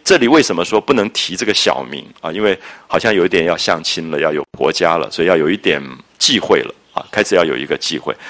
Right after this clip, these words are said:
所以就在讲说不要再提名道姓。那林黛玉说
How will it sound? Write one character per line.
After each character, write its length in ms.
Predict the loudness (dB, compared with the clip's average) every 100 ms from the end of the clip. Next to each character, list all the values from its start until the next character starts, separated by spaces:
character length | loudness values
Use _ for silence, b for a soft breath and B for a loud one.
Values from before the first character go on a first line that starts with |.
| B B
所 140 | 2
以 200 | 2 2 -2
就 140 | 2
在 120 | 4 6
讲 240 | 4 0
说 100 | -2
不 120 | -2
要 100 | 0
再 140 | 2 0
提 220 | -2 -6
名 180 | -6 -2
道 220 | 0 0
姓。 240 | -4 -8 -12 _ _ _ _ _ _ _ _
那 160 | 2 2
林 200 | 4 6
黛 140 | 8
玉 100 | 6
说 220 | 6 2